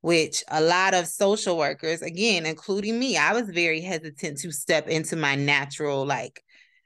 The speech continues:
innate abilities of being a leader because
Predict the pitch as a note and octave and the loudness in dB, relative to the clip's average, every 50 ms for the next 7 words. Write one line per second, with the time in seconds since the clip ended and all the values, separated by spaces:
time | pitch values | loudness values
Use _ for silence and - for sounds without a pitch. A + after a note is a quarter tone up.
0 | _ - D#3 D#3 D#3 D#3+ D#3+ D#3+ D#3 D3+ - - D3 C3+ A#2+ D3+ D#3 E3+ D#3 D#3 | _ -4 -2 0 2 2 2 2 2 0 -2 -4 -6 -4 0 0 2 2 2 2
1 | D3+ D3+ D3 C#3 C#3+ C#3 C3+ C3+ C3 D#3 E3 E3 D#3+ D3+ C#3 C3 B2+ C3 C3+ C#3 | 0 0 -2 0 0 0 0 -2 -4 -4 -4 -2 -2 -2 0 0 0 -2 -2 -2
2 | F3+ A#3 C4 B3 F3+ D#3 D3 C#3+ D3 D3+ - - - - _ _ - F#3 D3 - | -2 0 0 2 2 2 2 2 0 -4 -6 -14 -20 -20 _ _ -8 -8 -8 -2
3 | - G#3+ F3 D#3 | 0 0 2 0